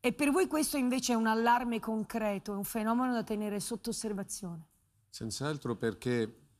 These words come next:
Speaker 2: eh, corrisponde alla solita ricerca di soluzioni facili, immediate ai nostri problemi. Voglio
Speaker 1: Mm.
Speaker 2: sapere tutto immediatamente, voglio
Speaker 1: Bravo.
Speaker 2: poter fare tutto immediatamente.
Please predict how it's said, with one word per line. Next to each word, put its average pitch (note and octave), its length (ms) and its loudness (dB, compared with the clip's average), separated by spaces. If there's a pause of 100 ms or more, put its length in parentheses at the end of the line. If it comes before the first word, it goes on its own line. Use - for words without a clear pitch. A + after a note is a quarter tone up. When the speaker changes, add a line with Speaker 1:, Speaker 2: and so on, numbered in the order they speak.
(520)
Speaker 2:
eh, C3 340 2
corrisponde C3+ 560 2
alla B2+ 140 4
solita C3 460 0
ricerca C#3 500 -2
di A#2+ 100 0
soluzioni A#2 580 -2
facili, C3 520 -2
immediate A#2+ 580 2
ai A#2 80 -2
nostri A#2 320 -4
problemi. C3 880 -2
Voglio G#2 220 -4
Speaker 1:
Mm. G#2+ 60 0
Speaker 2:
sapere A2+ 420 0
tutto A#2+ 280 -4
immediatamente, A#2+ 920 -2
voglio G#2+ 240 -2
Speaker 1:
Bravo. A#2+ 120 -2
Speaker 2:
poter A2+ 220 -2
fare A#2+ 360 -2
tutto B2 320 -8
immediatamente. C3 880 -2